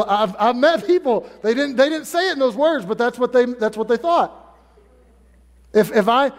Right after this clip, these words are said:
if I read three chapters, that's better than two chapters. Not if you miss the point, it doesn't matter. If I get up at four A M and read the Bible, that's holier. I get more credit with God, bigger smile on his face than if I got up at six A M to read the Bible.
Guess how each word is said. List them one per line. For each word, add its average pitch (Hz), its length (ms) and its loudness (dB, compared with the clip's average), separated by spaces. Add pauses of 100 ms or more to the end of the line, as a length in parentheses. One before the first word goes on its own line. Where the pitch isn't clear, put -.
(120)
if 208 100 -6
I 262 120 4
read 277 200 -2
three 339 200 0
chapters, 202 420 -4
that's 208 160 -2
better 240 240 2
than 233 140 -4
two 285 160 -4
chapters. 180 420 -2
Not 294 220 2
if 302 80 -4
you 294 80 -2
miss 302 160 -2
the 220 100 -4
point, 285 340 -2
it 190 40 -8
doesn't 226 220 0
matter. 240 380 -2 (1400)
If 214 140 2
I 277 120 2
get 285 120 0
up 285 100 2
at 208 140 -16
four 311 240 0
A 254 80 2
M 233 100 0
and 220 120 -8
read 220 100 -6
the 196 80 -6
Bible, 196 320 -2
that's 226 260 -2
holier. 208 560 0
I 196 120 2
get 240 120 -6
more 226 140 -2
credit 220 280 0
with 170 140 -4
God, 202 320 2 (300)
bigger 247 260 2
smile 226 460 2
on 185 140 0
his 262 280 -2
face 156 400 -6 (200)
than 226 100 4
if 226 100 2
I 214 120 2
got 196 160 0
up 185 100 -4
at 180 100 -10
six - 300 -6
A 185 160 2
M 175 80 -2
to 170 80 -2
read 170 220 -2
the 160 60 -4
Bible. 160 360 0